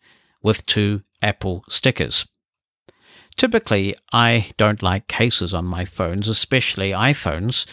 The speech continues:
which are so beautifully constructed that I feel like any case is defacing a work of art. But with the phone having glass on the front and the back, you might argue there's more of a need for a case than before.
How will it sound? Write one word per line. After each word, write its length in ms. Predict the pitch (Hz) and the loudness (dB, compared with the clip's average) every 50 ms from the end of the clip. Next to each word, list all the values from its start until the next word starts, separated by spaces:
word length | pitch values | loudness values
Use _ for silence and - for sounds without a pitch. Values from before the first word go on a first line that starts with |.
| - - - - _ _ | -16 -20 -20 -20 _ _
which 260 | - 117 120 - - | 0 0 2 2 2
are 60 | 117 117 | 0 2
so 360 | - - 185 185 175 160 147 | 4 4 4 4 4 2 2
beautifully 500 | 127 117 147 160 147 139 - - 120 110 | 0 0 2 2 2 2 2 0 -2 -2
constructed 640 | - 110 104 - - - 101 101 - - 101 95 - | 0 -2 -2 -2 0 -2 -2 -2 0 -2 -2 -2 0
that 100 | 101 95 | -2 0
I 120 | 98 101 | 0 -2
feel 300 | - - - - 123 113 | -2 -2 0 2 2 2
like 420 | 104 104 98 104 107 - - - - _ | 2 2 0 0 -2 -4 -8 -10 -10 _
any 220 | - 120 117 113 101 | -2 0 0 0 -2
case 600 | - - - - 135 120 95 95 - - - - - _ _ _ _ | -2 -4 -2 0 2 2 2 2 0 -2 -2 -4 -6 _ _ _ _
is 180 | - 107 92 - | -2 -2 0 2
defacing 560 | 117 - - - 117 120 113 - 110 101 98 | 0 0 2 2 2 2 2 2 0 0 0
a 60 | 101 | -2
work 320 | 98 95 104 98 95 92 - | -2 -2 0 0 0 0 0
of 120 | 113 107 | 0 0
art. 340 | 123 127 117 82 73 - - - _ _ - - - _ _ _ _ _ _ _ - | 2 0 0 0 -4 -8 -14 -18 _ _ -20 -20 -20 _ _ _ _ _ _ _ -6
But 300 | - 139 135 123 - - | 0 2 2 2 2 0
with 260 | 113 139 170 190 - | 0 2 2 2 2
the 60 | - | 0
phone 280 | 214 - - 117 120 113 | 0 4 4 4 4 4
having 340 | 107 113 110 110 110 104 98 | 2 2 2 0 0 -2 0
glass 440 | 107 104 98 101 104 107 - - - - | 0 0 0 0 0 0 -2 -2 -4 -4
on 160 | 104 104 98 | -6 -4 -4
the 60 | 95 | -6
front 440 | - - - 90 95 107 113 - - - | -4 -2 -2 0 0 0 0 0 -2 0
and 220 | 95 98 107 131 | 0 0 2 2
the 60 | 139 | 2
back, 400 | 135 123 78 80 104 123 - - | 2 2 0 0 0 0 -2 -4
you 320 | 92 92 95 101 110 113 110 | -2 -2 0 0 0 0 0
might 340 | 107 101 95 98 131 139 - | 0 0 2 2 2 2 2
argue 360 | 104 90 101 104 95 107 110 | 2 2 0 0 0 0 0
there's 260 | 107 117 113 113 110 | 2 2 2 2 2
more 280 | - 117 110 113 120 123 | 4 4 4 4 4 2
of 120 | 123 - | 2 2
a 60 | - 143 | 0 0
need 460 | 131 127 127 139 135 113 101 92 - | 2 2 2 2 2 2 0 -2 -4
for 200 | - - 104 98 | -4 -2 0 0
a 60 | 92 | 0
case 380 | - - - 85 90 92 - - | -2 -4 -2 -2 -2 -2 -2 -2
than 200 | 85 82 85 87 | -2 -2 0 -2
before. 520 | 101 104 - - - 92 71 65 - - | -4 -4 -6 -4 -4 -2 -2 -2 -6 -10